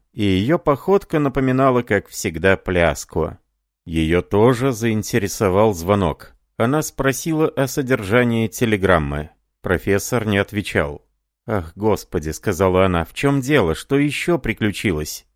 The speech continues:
"Разве вы получили неприятное известие, дядюшка?" спросил я в свою очередь. "Нет", — ответил Лерн. "Донифан умер.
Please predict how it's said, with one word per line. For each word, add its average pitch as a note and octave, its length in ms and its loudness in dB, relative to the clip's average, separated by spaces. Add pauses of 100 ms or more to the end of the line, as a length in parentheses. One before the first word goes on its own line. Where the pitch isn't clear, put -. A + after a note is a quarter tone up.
"Разве D2+ 520 -2
вы F2 180 0
получили F#2+ 560 -2
неприятное G2+ 760 0
известие, A2+ 760 -2
дядюшка?" D#2+ 680 -2 (120)
спросил F#2+ 560 -2
я E2+ 240 0
в - 80 -18
свою E2 400 -2
очередь. D#2 640 -6 (340)
"Нет", — B2+ 500 -2 (240)
ответил F#2 540 -2
Лерн. E2 480 0 (540)
"Донифан F#2+ 760 0 (140)
умер. E2+ 460 0